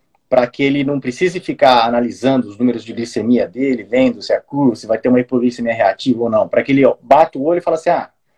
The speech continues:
tá, preciso comer agora. Ah, não, não preciso comer", que é o que eles tão tentando fazer, é, eu acho que vai ser a,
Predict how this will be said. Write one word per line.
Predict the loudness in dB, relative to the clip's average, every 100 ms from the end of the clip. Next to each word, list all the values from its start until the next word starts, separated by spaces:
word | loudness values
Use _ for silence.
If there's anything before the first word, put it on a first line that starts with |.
| _ _ _
tá, | 2 2
preciso | -4 -14 -10 -4
comer | -2 0
agora. | 0 2 0 -2 -6
Ah, | -6 -6 _ _ _ _
não, | -4 -2 -2
não | -2 -4
preciso | -6 -16 -8
comer", | -6 -6 -8 -10 _ _ _
que | -2
é |
o |
que | -2
eles | -4
tão | -6 -6
tentando | -8 -4 2 4 2
fazer, | 0 -4 -2 -4 -4 -8 _ _ _ _ 0
é, | 4 4 2 -2 -4 _ _
eu | 2
acho | 2 2 -4
que | -4
vai | -2
ser | -4 -4 0
a, | 0 0 -2